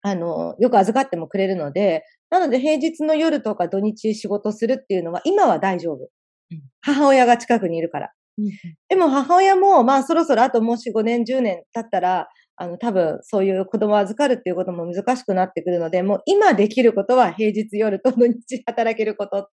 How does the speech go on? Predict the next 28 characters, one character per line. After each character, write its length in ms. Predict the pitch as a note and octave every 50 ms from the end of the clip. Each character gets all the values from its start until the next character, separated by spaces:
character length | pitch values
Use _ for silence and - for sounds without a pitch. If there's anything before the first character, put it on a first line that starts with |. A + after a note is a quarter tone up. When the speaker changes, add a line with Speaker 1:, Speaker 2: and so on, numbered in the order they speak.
| _ _ -
Speaker 1:
て。 200 | - - D3 _ _ _ A3+ _ _ -
Speaker 2:
う 40 | G#3+
ん。 40 | G3 F3+ - _ _ E3 _ -
Speaker 1:
で、 80 | E4+
そ 120 | - E4+ D#4+
れ 160 | D#4 D4+ D4+
で、 280 | D4 D4+ D4+ D4+ D4 -
あ 120 | - B3
の、 200 | A3 G#3 G#3 G3+
選 200 | - G#3+ F#3+ F3+
択 240 | - F#3 - - F#3
し 40 | -
て 100 | - G#3+
き 100 | - -
て。 200 | - D#3 - _ _ _ _ _ _ _ _ _ - A#3+
で、 340 | A#3 C#4 C4+ C#4 B3+ - - _ _ _ _ _ _ _ - A#3+
あ 100 | B3+ C4+
の、 160 | C#4 B3+ B3 A#3+
そ 100 | C4 C#4
う 20 |
で 100 | A3 F#3+
す 80 | - A3+
ね。 80 | B3+
な 20 | B3+
ん 20 |
か 80 | B3+ A#3
平 220 | - C4+ C#4 C#4
本 440 | C#4 C4+ C4 C4 A#3+ A3+ G3 E3+ -